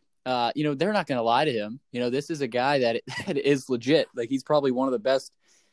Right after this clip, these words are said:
um, you know, one of the best high school players to ever come out of Tennessee. And like I said, with his talent, you could see him in the bigs within the next couple years. And with, with Vanderbilt, Will, he, he's, he's a guy that obviously you want,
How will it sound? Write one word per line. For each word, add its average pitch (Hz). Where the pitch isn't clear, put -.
um, 117
you 135
know, 120
one 131
of -
the 131
best 135
high 135
school 135
players 123
to -
ever 123
come 131
out 123
of 101
Tennessee. 123
And 120
like 120
I 143
said, 135
with 117
his 131
talent, 139
you 120
could 156
see 170
him 113
in 135
the 151
bigs 135
within 127
the 127
next 123
couple 120
years. 104
And 127
with, 190
with 175
Vanderbilt, 185
Will, 156
he, 151
he's, 156
he's 165
a 165
guy 165
that 147
obviously 151
you 123
want, 139